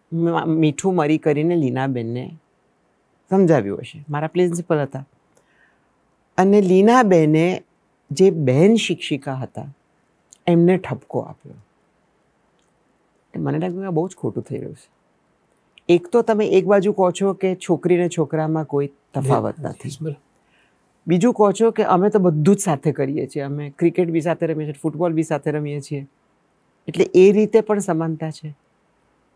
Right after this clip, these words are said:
Speaker 1: તો બે જણ ઝાડની નીચે પબ્લિકમાં બેસીને ડબ્બો શેર કરતા હોય, એમાં શું ખોટું છે? અને તમે ઠપકો કેમ બહેનને જ આપ્યો?
Speaker 2: હમ, હમ.
Speaker 1: એટલે મેં નક્કી કર્યું કે હું લીનાબેનની ઓફિસની બહાર ધરણા કરીશ.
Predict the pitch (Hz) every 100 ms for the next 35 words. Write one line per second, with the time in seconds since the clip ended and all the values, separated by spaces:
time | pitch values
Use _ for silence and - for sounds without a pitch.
0 | _ _ _ - 180 160 170 160 202 214
1 | - 156 143 135 139 202 202 156 - 185
2 | 165 143 151 175 165 175 170 131 - 175
3 | 156 120 147 _ _ _ _ - 156 151
4 | 165 175 170 147 147 151 143 196 180 147
5 | 135 143 _ _ _ _ - 180 208 -
6 | 269 - 139 143 139 - - _ _ _
7 | _ _ - 214 214 226 233 185 139 -
8 | 220 220 262 233 147 139 131 151 135 120
9 | - 131 - _ _ 156 160 156 127 127
10 | 135 180 208 214 170 175 214 202 - 202
11 | 185 170 175 185 180 170 165 170 170 143
12 | 190 208 214 - 165 160 165 175 170 165
13 | 170 147 131 160 147 160 147 147 123 127
14 | 120 120 - 104